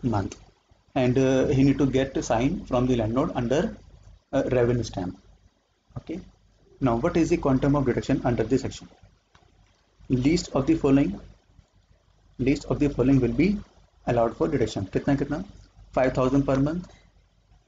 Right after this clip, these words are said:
rent paid less ten percent of gross adjusted total income।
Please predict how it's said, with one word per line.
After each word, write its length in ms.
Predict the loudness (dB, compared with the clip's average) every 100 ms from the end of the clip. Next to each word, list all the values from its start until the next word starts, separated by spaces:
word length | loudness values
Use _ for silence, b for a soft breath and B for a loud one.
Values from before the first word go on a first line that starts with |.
| -4
rent 420 | 0 2 0 0
paid 280 | 0 0 -2 -4 -2 0
less 180 | 0 -2 -8 -6
ten 200 | 0 0
percent 320 | 0 -2 0 0
of 120 | 0 2
gross 240 | 2 0 -2
adjusted 280 | 0 0 0
total 220 | 2 4
income। 200 | 4 0